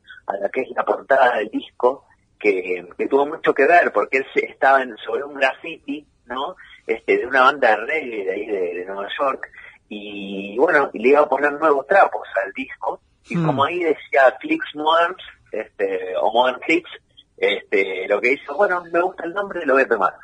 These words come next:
Speaker 1: <laughs>
Speaker 2: Hmm.
Speaker 1: Así que ahí quedó. Y bueno, la verdad que esta es una iniciativa que, que, eh, salió por Mariano Cabrera, que es un actor y director que reside ahí en la Gran Manzana desde hace varios años. Y bueno,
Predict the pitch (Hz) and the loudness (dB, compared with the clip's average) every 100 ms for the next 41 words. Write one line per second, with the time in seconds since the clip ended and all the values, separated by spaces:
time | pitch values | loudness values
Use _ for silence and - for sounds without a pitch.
0 | - - - 165 - - 165 147 107 104 | -6 -6 -2 -4 -4 -6 -2 0 0 0
1 | - 127 - 117 107 98 - 117 127 - | -2 -8 -6 -6 -6 -4 0 0 0 2
2 | 131 180 220 180 - 147 208 208 - _ | 4 4 2 -2 -2 -2 0 -2 -2 _
3 | _ - 180 202 - 165 156 147 151 151 | _ -4 -2 -4 -6 0 0 0 -4 -4
4 | 156 139 226 208 - 123 117 113 107 98 | 0 0 0 -2 0 -2 0 0 -2 -4
5 | 95 95 95 - 107 - - 107 104 117 | -10 -16 -12 -2 -2 0 -2 0 0 0
6 | 123 147 139 123 143 156 147 139 175 147 | -2 0 0 0 -2 -2 2 4 4 0
7 | 139 - 127 117 - 139 123 120 - 170 | -4 -4 -2 -2 0 -2 0 0 0 0
8 | 170 - - - - 127 117 117 104 _ | 0 -4 -8 -8 -6 -4 -4 -4 -12 _
9 | - 95 104 139 - - 165 160 - - | -12 -2 0 0 -2 2 2 2 -4 -16
10 | _ - - - 98 104 - 107 110 - | _ -20 -20 -2 0 0 4 4 4 2
11 | 151 190 208 - _ - _ - 113 131 | 2 2 -2 -10 _ -20 _ -6 -2 4
12 | 214 156 151 | 4 4 2